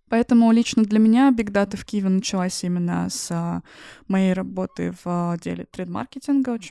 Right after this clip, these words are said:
много лет назад, когда мы занимались, а, с моим менеджером разработкой,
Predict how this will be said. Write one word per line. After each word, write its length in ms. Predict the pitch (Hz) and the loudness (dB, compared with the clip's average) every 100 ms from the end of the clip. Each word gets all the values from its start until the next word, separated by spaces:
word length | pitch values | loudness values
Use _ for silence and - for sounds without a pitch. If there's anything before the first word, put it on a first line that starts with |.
| 190 | -12
много 200 | 185 175 | -10 -8
лет 200 | 175 - | -10 -10
назад, 460 | 175 185 220 - - | -10 -6 -6 -8 -16
когда 300 | 190 - 175 | -14 -6 -4
мы 380 | 175 175 170 | -2 -2 -4
занимались, 640 | 170 175 180 180 175 294 - - | -6 -6 -6 -6 -8 -12 -16 -12
а, 600 | 170 165 165 165 165 165 175 - - | -8 -6 -6 -6 -6 -8 -10 -16 -16
с 120 | - | -6
моим 160 | 190 175 | -2 -2
менеджером 440 | 170 - - - | -4 -6 -6 -6
разработкой, 760 | - 180 175 180 - - 175 | -6 -6 -4 -6 -6 -6 -6